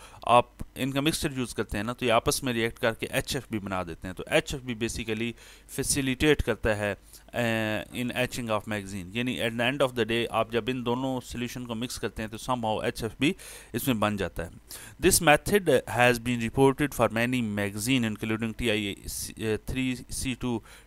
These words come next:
टी एक्स, ये टी एक्स मैंने आपको बताया था क्या है, ये मैगज़ीन की ब-, इसको बनाने के लिए और मोलिब्डेनियम के मैगज़ीन बनाने के लिए और टाइटेनियम नाइट्राइड के मैगज़ीन बनाने के लिए, सब के लिए यूज़ होता है।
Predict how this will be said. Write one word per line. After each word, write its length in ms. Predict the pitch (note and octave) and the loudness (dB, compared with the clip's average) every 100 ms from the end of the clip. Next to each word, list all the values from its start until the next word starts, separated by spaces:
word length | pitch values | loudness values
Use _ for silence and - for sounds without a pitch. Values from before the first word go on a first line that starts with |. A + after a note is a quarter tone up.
| - | -2
टी 160 | D3 | 2
एक्स, 240 | C3+ B2+ B2+ | 4 2 -2
ये 120 | A#2+ | -4
टी 180 | B2 B2+ | 0 0
एक्स 240 | A2+ - | -2 -4
मैंने 140 | G#2+ G2+ | -6 -6
आपको 180 | - | -6
बताया 240 | G2+ A#2 B2+ | -2 0 0
था 140 | B2 | -2
क्या 200 | - A#2 | -2 -2
है, 120 | A2+ | 0
ये 100 | A2 | -4
मैगज़ीन 380 | G#2 G2 G2 A2+ | -6 -6 -4 -6
की 100 | G#2+ | -6
ब-, 80 | F2+ | -8
इसको 540 | C#2 A#2 C#3+ - D3+ | -4 -2 -2 0 0
बनाने 320 | C#3 C3 B2+ B2+ | 2 0 0 -2
के 100 | B2+ | -2
लिए 320 | A#2 A#2 - - | -2 -4 -4 0
और 300 | G#2 G#2 - - - - - | 2 2 -2 -18 -20 -16 -2
मोलिब्डेनियम 680 | A#2+ A#2 A2 B2+ C#3 D3 C#3+ | 2 2 2 0 0 -2 -2
के 140 | C#3+ | -2
मैगज़ीन 420 | B2+ A#2+ A#2 A#2 | -2 -2 -4 -2
बनाने 260 | A2 G#2+ G#2+ | -2 -2 -4
के 100 | G#2+ | -4
लिए 120 | G#2+ | -4
और 60 | F#2+ | -2
टाइटेनियम 520 | G2 A2 A2+ A#2 A2 | -4 -4 -6 -4 -6
नाइट्राइड 580 | G#2 G2 - A2 A2 G#2+ | -6 -6 -2 0 0 -2
के 80 | |
मैगज़ीन 300 | G#2 G2 G#2 | -10 -6 -6
बनाने 220 | F#2+ F2+ F#2 | -6 -6 -8
के 80 | |
लिए, 80 | F#2+ | -6
सब 220 | - B2 | -2 -2
के 60 | B2+ | 0
लिए 120 | A#2+ | 0
यूज़ 180 | A#2 A#2+ | 0 0
होता 240 | A#2+ C#3+ | 2 4
है। 120 | C#3 | 4